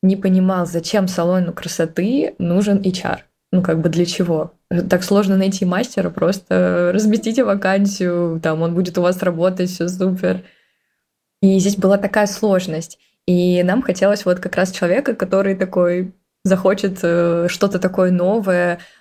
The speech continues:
узнать, э, распаковать, не знаю, все наши идеи, как-то всё перепридумать и, э, сделать что-то такое уникальное. А вот. И, собственно, да, когда мы разместили в этом чатике, э, вакансию,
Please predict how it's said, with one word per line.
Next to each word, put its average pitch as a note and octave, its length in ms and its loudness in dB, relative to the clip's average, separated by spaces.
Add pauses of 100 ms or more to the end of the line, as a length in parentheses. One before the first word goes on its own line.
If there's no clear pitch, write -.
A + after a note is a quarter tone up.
(120)
узнать, F#3 680 0
э, F3 100 2
распаковать, F3+ 800 -2
не F3 80 -4
знаю, F3 220 0
все F3+ 180 -2
наши F#3 320 0
идеи, F3+ 800 0 (160)
как-то F3+ 260 -4
всё - 180 -2
перепридумать F3 1120 0
и, F3+ 760 2 (180)
э, E3+ 260 0
сделать F3+ 320 0
что-то E3+ 260 -4
такое F3 260 0
уникальное. F3 680 -2 (840)
А F3+ 100 6
вот. D#3+ 300 2
И, F#3 40 2
собственно, A#3 380 0
да, G3+ 320 2
когда F#3+ 320 0
мы F#3 100 2
разместили E3+ 960 0 (240)
в F3 100 0
этом F3+ 240 0
чатике, F3+ 680 -2 (140)
э, E3+ 180 0
вакансию, F3 600 0